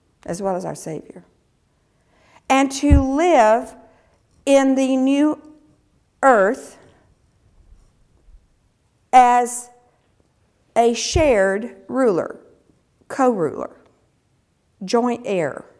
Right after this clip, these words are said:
with us. So there's, that's part of this eternal shift that has come in the fabric of heaven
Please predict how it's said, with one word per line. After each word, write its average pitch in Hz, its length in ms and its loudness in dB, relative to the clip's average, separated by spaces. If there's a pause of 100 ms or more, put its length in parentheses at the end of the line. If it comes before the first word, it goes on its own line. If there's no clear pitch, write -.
(960)
with 160 180 -4
us. - 380 -8 (3000)
So 226 280 -2
there's, 262 440 -4 (420)
that's 277 440 0 (160)
part 247 340 -2
of 220 180 -4
this 226 280 0
eternal 226 840 -4 (1000)
shift - 640 -2 (760)
that 240 180 -2
has 240 200 -4
come 277 280 -4
in 262 100 -2
the 226 60 -4
fabric 226 420 -8
of 262 140 -12
heaven 370 380 -8